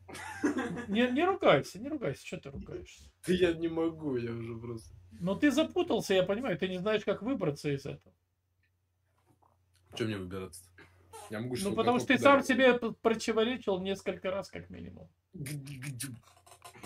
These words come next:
Speaker 2: где я противоречил сам себе?
Speaker 1: Ну смотри, давай, я тебе расскажу, где ты противоречил. Смотри.
Speaker 2: Давайте.
Speaker 1: Я тебя спросил, приведи мне пример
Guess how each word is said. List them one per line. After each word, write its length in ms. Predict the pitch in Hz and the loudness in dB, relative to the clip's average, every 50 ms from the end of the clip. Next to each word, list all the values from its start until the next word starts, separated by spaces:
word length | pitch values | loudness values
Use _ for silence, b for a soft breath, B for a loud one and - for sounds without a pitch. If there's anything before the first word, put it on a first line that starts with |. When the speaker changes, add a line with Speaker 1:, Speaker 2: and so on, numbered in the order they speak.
| 98 92 | -8 -6
Speaker 2:
где 280 | 107 107 98 - 147 | -6 -2 2 4 4
я 140 | 143 135 131 117 | 4 4 2 -2
противоречил 600 | - 107 98 - 101 98 98 98 95 - - 87 | -2 -8 -8 -6 -6 -6 -4 -4 -6 -8 -12 -16
сам 160 | - - - | -16 -16 -16
себе? 120 | - - - _ - - - - - - - - - | -18 -18 -20 _ -20 -20 -20 -20 -20 -20 -20 -18 -8
Speaker 1:
Ну 180 | - 175 208 220 | -4 -2 -2 -2
смотри, 440 | 220 311 339 339 - 214 160 139 131 127 139 135 135 | 0 0 0 2 2 2 2 2 2 -2 -6 -8 0
давай, 320 | 139 208 247 269 185 143 135 147 151 139 151 | 2 2 4 4 2 0 -2 -6 -6 -6 -6
я 100 | 196 220 | -6 -4
тебе 140 | - 349 349 | -4 -2 -4
расскажу, 300 | 320 - - 370 311 285 | -4 -4 -4 -4 -4 -4
где 140 | 185 170 160 | -6 -6 -6
ты 120 | - 143 | -8 -8
противоречил. 720 | 147 156 143 - - 143 139 139 143 131 - - - - - | -8 -8 -10 -8 -6 -6 -6 -6 -6 -10 -14 -14 -18 -18 -12
Смотри. 340 | - 165 175 - - - - | -8 -8 -8 -8 -8 -12 -8
Speaker 2:
Давайте. 320 | 98 98 98 92 - - _ _ - | -4 -4 -4 -4 -4 -8 _ _ 0
Speaker 1:
Я 160 | 185 202 240 | 4 4 6
тебя 200 | 240 247 254 240 | 6 6 2 0
спросил, 580 | 240 - - 220 208 214 - - 120 - - - _ _ _ _ _ _ _ _ _ _ _ | 0 0 -2 -2 -2 -2 -6 -12 -14 -14 -14 -18 _ _ _ _ _ _ _ _ _ _ _
приведи 420 | - 190 208 202 220 214 240 262 214 | 0 0 2 2 0 0 0 0 0
мне 240 | 180 170 165 151 | 2 2 2 2
пример 480 | 143 - 170 196 220 330 349 359 359 | 2 0 -4 -4 -2 -2 -4 -4 -4